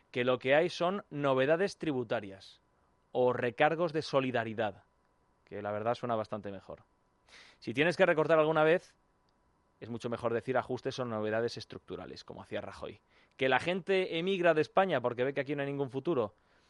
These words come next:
pues siempre suena menos duro llamarlo movilidad exterior.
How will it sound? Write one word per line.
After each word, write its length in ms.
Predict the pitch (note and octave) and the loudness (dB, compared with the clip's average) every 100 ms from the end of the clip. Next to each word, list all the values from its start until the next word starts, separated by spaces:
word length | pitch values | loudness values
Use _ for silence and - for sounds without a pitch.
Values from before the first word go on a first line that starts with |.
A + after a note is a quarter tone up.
| _ _ | _ _
pues 120 | - | -10
siempre 220 | A2 A#2+ B2 | -6 -4 -2
suena 220 | C3 B2+ | -2 0
menos 240 | B2+ B2 | 0 -2
duro 240 | A#2+ B2 B2+ | 0 4 4
llamarlo 500 | A#2 A#2 B2 C3 - _ _ | 2 0 0 -2 -2 _ _
movilidad 800 | - C3+ D3+ D3+ D#3+ D3 C#3 C3+ | -8 0 2 2 0 -2 0 0
exterior. 640 | C3+ - - C3+ D#3 G#2 | 0 -6 -4 0 0 0